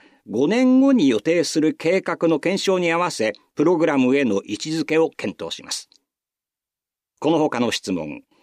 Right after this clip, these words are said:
避難所の運営マニュアル進捗状況、岩手お元気見守りシステム事業。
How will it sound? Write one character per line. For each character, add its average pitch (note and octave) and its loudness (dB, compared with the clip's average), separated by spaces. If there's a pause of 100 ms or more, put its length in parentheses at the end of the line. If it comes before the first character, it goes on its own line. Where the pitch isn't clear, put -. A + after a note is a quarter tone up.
(120)
避 D3 2
難 A3 0
所 F#3 2
の D#3+ 0
運 G#3+ 2
営 A3+ 0
マ G#3+ -2
ニ G#3 -4
ュ D#3 0
ア A2 0
ル F2+ -4
進 F3+ -2
捗 E3+ 0
状 C#3 2
況、 D2 -10 (920)
岩 G#3+ 0
手 D3+ 0
お A#2+ -4
元 G#3+ 0
気 C3+ 0
見 F#2+ 0
守 G#3+ 0
り G3+ -4
シ G3 -6
ス - -8
テ F#3+ 0
ム E3 0
事 C#3 2
業。 D2 -8